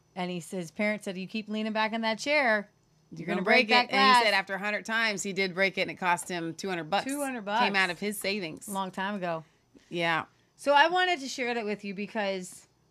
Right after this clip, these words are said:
Speaker 1: guys, this is one of these things in this region. Um, the Jews and the Palestinians and the Arabs, they have common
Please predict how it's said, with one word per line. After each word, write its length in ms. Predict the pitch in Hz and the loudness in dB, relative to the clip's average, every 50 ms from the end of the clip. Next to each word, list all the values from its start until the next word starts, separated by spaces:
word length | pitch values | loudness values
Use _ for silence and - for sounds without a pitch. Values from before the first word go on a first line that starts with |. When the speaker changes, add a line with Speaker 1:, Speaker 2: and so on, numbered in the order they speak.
| _ _ 190 | _ _ -6
Speaker 1:
guys, 600 | - 233 233 233 226 226 220 208 - - - - - - _ _ _ _ _ - - _ _ _ _ _ _ _ _ _ _ _ _ _ _ _ _ _ _ _ _ _ _ _ | -2 0 2 2 2 0 -2 -4 -8 -14 -20 -20 -20 -20 _ _ _ _ _ -20 -20 _ _ _ _ _ _ _ _ _ _ _ _ _ _ _ _ _ _ _ _ _ _ _
this 320 | 196 180 247 262 277 - - | -10 -4 -4 -4 -4 -4 -4
is 300 | 349 330 277 - - - | -4 -4 -6 -8 -12 -14
one 220 | - 202 226 247 247 | -10 -8 -6 -6 -4
of 80 | 240 | -4
these 220 | 226 233 214 214 - | -6 -6 -8 -8 -8
things 320 | - 220 220 220 214 202 | -8 -8 -6 -6 -6 -6
in 80 | 208 202 | -8 -8
this 180 | 196 185 - | -10 -10 -12
region. 560 | 180 185 190 196 180 185 180 170 165 160 - - _ _ - | -12 -10 -10 -10 -8 -10 -10 -10 -10 -12 -14 -18 _ _ -10
Um, 540 | 180 180 175 170 165 165 160 156 165 185 196 _ _ _ _ _ | -8 -6 -6 -6 -6 -8 -10 -12 -16 -18 -20 _ _ _ _ _
the 100 | 196 196 | -12 -12
Jews 460 | 185 180 214 240 262 285 302 285 247 | -10 -10 -10 -8 -8 -8 -8 -10 -10
and 100 | 214 190 | -10 -10
the 60 | 190 | -10
Palestinians 520 | 190 208 196 196 202 196 220 214 214 208 196 | -6 -6 -4 -4 -6 -6 -8 -8 -8 -8 -8
and 100 | 185 185 | -8 -8
the 60 | - | -6
Arabs, 480 | 170 185 202 196 175 160 156 - - - _ _ _ _ _ _ _ _ _ _ | -6 -4 -4 -4 -4 -6 -8 -14 -20 -20 _ _ _ _ _ _ _ _ _ _
they 180 | - 208 226 240 | -4 -2 -2 0
have 260 | 254 254 269 247 247 | 0 0 -2 -2 -4
common 640 | - 233 208 208 226 233 220 208 202 196 185 180 | -6 -6 -4 -4 -4 -4 -4 -4 -6 -8 -10 -12